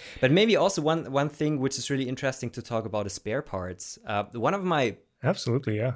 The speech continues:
Speaker 1: most viewed videos is where I designed a replacement gear for a salad spinner, salad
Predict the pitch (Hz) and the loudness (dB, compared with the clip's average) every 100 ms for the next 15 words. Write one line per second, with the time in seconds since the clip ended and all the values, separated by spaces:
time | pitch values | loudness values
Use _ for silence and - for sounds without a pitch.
0 | - 98 113 143 160 104 104 131 101 113 | -6 -2 0 0 -2 -4 -2 -2 0 0
1 | 151 147 147 - 117 123 107 - - - | 0 0 -2 -2 -2 0 0 -4 -10 -20
2 | - 104 107 113 113 113 117 120 120 107 | -14 0 2 4 2 0 2 2 2 -2
3 | - _ _ - 113 90 98 95 107 127 | -8 _ _ -6 -2 0 2 2 0 -2
4 | 139 139 - - 107 101 101 98 - 101 | -2 -2 -6 -4 0 4 4 2 -2 -2
5 | 101 - 104 117 131 131 123 113 - 120 | -2 0 -2 -2 -2 -2 -4 -6 -8 -4
6 | 131 131 - 113 110 110 113 101 107 98 | -4 -4 -6 -4 -4 -4 -4 -4 -4 -8
7 | _ - - - - 123 123 - - - | _ -20 -4 -2 0 0 -2 -4 -14 -10
8 | - 123 156 214 - - 139 | -8 -6 -6 -8 -8 -6 -6